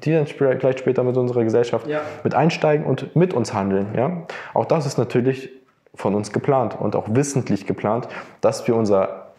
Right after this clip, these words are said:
Speaker 1: unsere Fähigkeiten, unser Können, unsere, das, was wir über die letzten Jahre akkumuliert haben an Wissen,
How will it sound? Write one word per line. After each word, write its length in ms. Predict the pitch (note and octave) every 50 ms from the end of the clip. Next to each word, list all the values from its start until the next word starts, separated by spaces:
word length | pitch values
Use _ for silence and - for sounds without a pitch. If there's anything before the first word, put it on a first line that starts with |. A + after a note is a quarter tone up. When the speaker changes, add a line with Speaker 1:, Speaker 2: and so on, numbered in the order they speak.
| _
Speaker 1:
unsere 500 | - G#2+ G#2 G2+ G2 F#2+ F#2+ - - - - - -
Fähigkeiten, 720 | - - - A#2+ D#3+ E3 - - - C#3+ C#3 C#3 C3 A#2
unser 260 | - G#2+ G2+ G#2 G#2
Können, 400 | - - C3 C3 C#3+ C#3+ D3 D3 -
unsere, 580 | - G#2+ G#2+ G2+ G2+ G2 F#2+ F#2+ - - - -
das, 160 | - G#2 -
was 140 | - G#2 -
wir 80 | G#2+ G2
über 160 | F#2+ F#2 F#2+
die 60 | F#2
letzten 280 | F#2 G2 F#2+ - - G2+
Jahre 160 | G2 F#2+ F#2+
akkumuliert 440 | F#2+ F#2 - G2 F#2+ G2+ B2+ C3+ C#3
haben 120 | D3 B2+ B2
an 100 | A#2+ B2
Wissen, 220 | C3 - - -